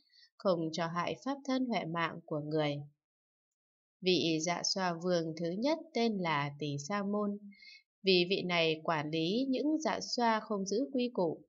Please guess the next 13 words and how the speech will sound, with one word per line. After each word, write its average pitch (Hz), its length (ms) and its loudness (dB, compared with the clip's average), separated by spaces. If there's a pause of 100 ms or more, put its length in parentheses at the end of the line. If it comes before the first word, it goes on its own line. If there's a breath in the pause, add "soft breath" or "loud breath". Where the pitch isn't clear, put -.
(140)
cấm 226 300 0
dạ 254 240 -2
xoa 202 420 -4
gây 180 320 2
tai 180 140 0
họa 175 300 -4
cho 202 180 -6
người, 156 340 -2 (460 soft breath)
cho 175 220 -2
nên 165 340 -2
được 156 180 -4 (120)
tên 165 220 -2
này. 147 300 -6